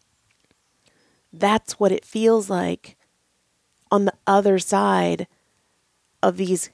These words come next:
easy responses. "I don't feel like it. I'm not in the mood. I'm too tired. I'm too stressed."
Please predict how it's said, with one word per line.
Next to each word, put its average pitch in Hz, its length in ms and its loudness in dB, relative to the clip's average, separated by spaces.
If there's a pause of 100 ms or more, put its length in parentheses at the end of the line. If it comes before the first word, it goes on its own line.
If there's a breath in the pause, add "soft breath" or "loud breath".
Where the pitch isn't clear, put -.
(220)
easy 196 280 -4
responses. 196 880 -6 (380)
"I - 40 -8
don't 196 120 -8
feel - 160 -10
like 147 200 -10
it. - 200 -10
I'm 170 100 -10
not 175 140 -6
in 175 60 -10
the 165 60 -8
mood. 147 360 -8
I'm 165 100 -12
too 180 140 -14
tired. 151 380 -8
I'm 156 120 -10
too - 160 -12
stressed." 151 500 -8